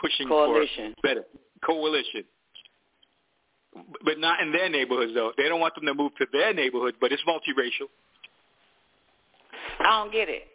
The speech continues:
Speaker 2: Explain. I woke up dumb today.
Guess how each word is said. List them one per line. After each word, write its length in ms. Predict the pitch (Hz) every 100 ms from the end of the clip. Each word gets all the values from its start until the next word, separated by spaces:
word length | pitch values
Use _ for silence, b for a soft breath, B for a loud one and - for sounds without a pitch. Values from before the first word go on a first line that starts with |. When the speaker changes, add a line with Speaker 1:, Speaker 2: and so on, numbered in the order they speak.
| B B B B
Speaker 2:
Explain. 680 | 151 143 185 180 135 127 110 _ _ - - _ _ _ b b b b b _ _ _ _ _ _ _ -
I 60 |
woke 260 | 151 151 147
up 180 | 131 139
dumb 320 | 131 123 117
today. 400 | 113 110 104